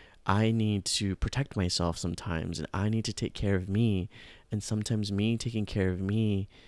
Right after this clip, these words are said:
means I have to intentionally detach myself from either him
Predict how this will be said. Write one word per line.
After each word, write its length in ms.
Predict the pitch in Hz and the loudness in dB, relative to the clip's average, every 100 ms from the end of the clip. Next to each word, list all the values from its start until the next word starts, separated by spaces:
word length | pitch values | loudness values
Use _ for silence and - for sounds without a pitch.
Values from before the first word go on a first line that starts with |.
| - - - - _ | -20 -20 -20 -20 _
means 520 | 101 98 92 92 90 - - | -2 0 2 0 -4 -6 0
I 180 | 98 | 2
have 320 | 110 104 98 - | 2 2 -2 -4
to 500 | 95 90 90 90 - _ _ _ 101 | -4 -2 -2 -4 -6 _ _ _ -4
intentionally 580 | 101 107 104 113 104 | -2 0 -2 0 0
detach 520 | 101 92 - - 123 107 | -2 -4 -6 -4 -2 -2
myself 640 | 95 - 90 82 - - - - | -2 -2 -4 -6 -10 -16 -20 -4
from 320 | 101 92 90 - | 0 2 0 -4
either 220 | 101 95 | -2 0
him 560 | 101 101 107 113 123 | 4 6 6 6 2